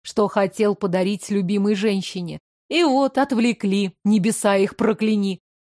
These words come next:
Он почти не удивился, услышав, что на аудиенции настаивает молодой и неугомонный князь Варейский. «Опять!» Великий князь Радомиров только начал радоваться тому факту, что Михаил Олегович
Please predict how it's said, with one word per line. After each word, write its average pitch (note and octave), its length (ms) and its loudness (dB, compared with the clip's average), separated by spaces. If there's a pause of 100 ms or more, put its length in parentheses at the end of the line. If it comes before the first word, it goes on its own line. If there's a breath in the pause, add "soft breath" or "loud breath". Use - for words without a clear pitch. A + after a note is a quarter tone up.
(160)
Он G#3 280 0
почти A3 540 -2
не G#3 120 2
удивился, A3 640 -2
услышав, C4+ 520 -4
что B3 360 0
на A#3 220 2
аудиенции A3+ 920 -2
настаивает A#3+ 920 0 (200)
молодой A#3 600 4
и A3+ 100 0
неугомонный A3 840 2
князь G#3 420 -4
Варейский. F#3+ 680 -4 (500)
«Опять!» G3 1080 0 (280)
Великий G#3+ 460 2
князь G3 360 -2
Радомиров G3+ 640 2
только G#3 320 0
начал G3+ 420 -2
радоваться F#3+ 520 -2
тому G3 280 -2
факту, B3+ 480 -6
что A#3+ 220 -2
Михаил A#3+ 540 0
Олегович A#3+ 560 -2